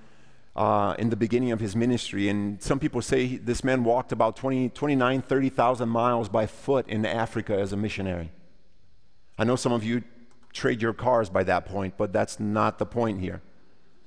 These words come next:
He said these words, "Send me anywhere, only go with me.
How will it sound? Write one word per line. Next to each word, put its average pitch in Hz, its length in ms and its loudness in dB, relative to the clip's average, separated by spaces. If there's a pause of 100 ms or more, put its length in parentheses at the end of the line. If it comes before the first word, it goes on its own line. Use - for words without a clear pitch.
(2250)
He 147 140 2
said 139 340 2
these 135 260 -2
words, 107 560 2 (1400)
"Send 165 400 2
me 160 200 2
anywhere, 131 640 4
only 135 260 2
go 120 140 2
with 117 220 0
me. 92 260 -2